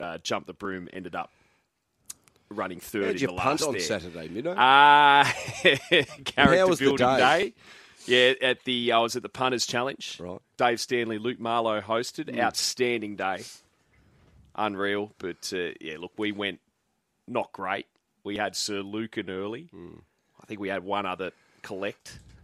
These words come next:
Speaker 1: And it was a tough day. It was character building.
Speaker 2: Well, I'll tell you how my day went. All right? I couldn't find a winner. And then I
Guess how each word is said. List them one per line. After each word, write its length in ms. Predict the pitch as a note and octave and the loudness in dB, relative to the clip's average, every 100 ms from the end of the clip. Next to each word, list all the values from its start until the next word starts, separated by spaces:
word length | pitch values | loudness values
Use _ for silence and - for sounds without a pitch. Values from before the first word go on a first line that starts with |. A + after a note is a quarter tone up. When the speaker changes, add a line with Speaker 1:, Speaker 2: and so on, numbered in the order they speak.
| _ _ _ _ _ _ _ _ - - | _ _ _ _ _ _ _ _ -14 -4
Speaker 1:
And 160 | A#2 | 0
it 40 | C#3 | 0
was 160 | C3+ | -2
a 40 | B2+ | -4
tough 280 | D#3+ C#3+ | 0 2
day. 120 | - F#3 | 2 -2
It 60 | |
was 100 | A#2 | -4
character 380 | - C#3+ F3 E3 | 0 2 0 -4
building. 240 | C#3 G2+ C#3 | -6 -4 -2
Speaker 2:
Well, 80 | |
I'll 40 | C#3+ | -2
tell 140 | E3 | 0
you 80 | E3 | 2
how 40 | B2+ | 4
my 200 | A2 A#2+ | 4 2
day 180 | A#2 G2 | 0 -2
went. 240 | E2+ C#2+ _ _ _ _ | -4 -10 _ _ _ _
All 100 | G2 | -6
right? 220 | F#2+ C#3 B2 | -4 -4 -2
I 180 | B2+ | -2
couldn't 520 | B2+ - C#3 C3+ A#2+ - | -2 -4 -6 -6 -8 -6
find 300 | G#2+ G2+ F#2+ | -4 -4 -4
a 60 | |
winner. 260 | F#2 F#2+ C#2 - _ _ _ _ _ _ _ - | -6 -6 -8 -16 _ _ _ _ _ _ _ -6
And 140 | A2 | 0
then 120 | A#2 | 2
I 220 | A2+ A2 | 4 2